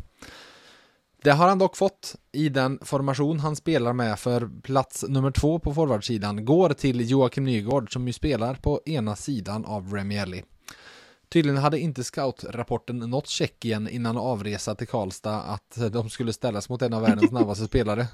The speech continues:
Speaker 1: Eh, för det hade de garanterat inte koll på. S-, alltså som, som några Mountfield-backar agerade mot Nygård, eh, där så agerar ju inte. Vi pratade väl om det här i, mo-, mot Brynäs, hur, alltså alla backar i S H L som är vana Joakim Nygård backar ju hem.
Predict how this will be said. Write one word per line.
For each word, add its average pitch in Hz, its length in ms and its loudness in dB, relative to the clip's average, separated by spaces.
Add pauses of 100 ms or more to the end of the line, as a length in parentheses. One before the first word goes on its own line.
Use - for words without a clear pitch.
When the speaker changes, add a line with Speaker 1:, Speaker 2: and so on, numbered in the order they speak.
(120)
Speaker 1:
Eh, 101 360 -6
för 110 220 -4
det 113 380 -2
hade 104 300 -4
de 107 180 -4
garanterat 110 720 -2
inte 98 460 -6
koll 117 240 -2
på. 92 260 -4 (120)
S-, - 360 -16
alltså 107 220 -8
som, 120 240 -2 (440)
som 120 200 -2
några 120 200 4
Mountfield-backar 123 800 0
agerade 117 420 0
mot 117 180 -4
Nygård, 110 500 0 (160)
eh, 101 60 -12 (920)
där 110 600 -4 (260)
så 117 220 -6 (180)
agerar 107 360 -4
ju 143 120 2
inte. 107 200 -4
Vi 113 160 -2
pratade 117 340 2
väl 110 120 -2
om 110 120 -2
det 104 120 -4
här 101 200 -6
i, 98 320 -8
mo-, 98 220 -10
mot 104 260 -12
Brynäs, 107 500 -4
hur, 107 160 -2 (680)
alltså 107 200 -8
alla 123 320 2
backar 131 440 0
i 110 40 0
S 104 140 -4
H 117 100 2
L 127 140 0
som 123 180 -6
är 117 60 0
vana 113 360 0
Joakim 127 300 0
Nygård 107 240 -2
backar 107 280 -2
ju 95 80 -2
hem. 107 260 -2